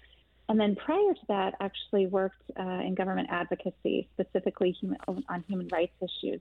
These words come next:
really advocating for a number of issues, including human trafficking and foster care. But personally, just on a personal level,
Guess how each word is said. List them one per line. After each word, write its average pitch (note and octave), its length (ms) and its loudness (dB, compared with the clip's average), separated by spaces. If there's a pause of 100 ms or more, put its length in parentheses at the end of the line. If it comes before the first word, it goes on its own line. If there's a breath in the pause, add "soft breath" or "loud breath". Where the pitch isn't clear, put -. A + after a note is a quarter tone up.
really F#3 220 4
advocating F3 800 -2 (440 soft breath)
for A3 100 2
a - 20 6
number A#3 260 6
of G3 100 2
issues, F#3+ 360 2
including G#3+ 460 2
human F#3+ 280 0
trafficking F3+ 720 -2 (480 soft breath)
and G3 180 0
foster A#3+ 400 0
care. - 520 -4 (240)
But - 300 0
personally, F#3+ 800 0
just G#3 180 -2
on G3+ 120 2
a F#3+ 40 0
personal G#3 460 0
level, F3+ 460 2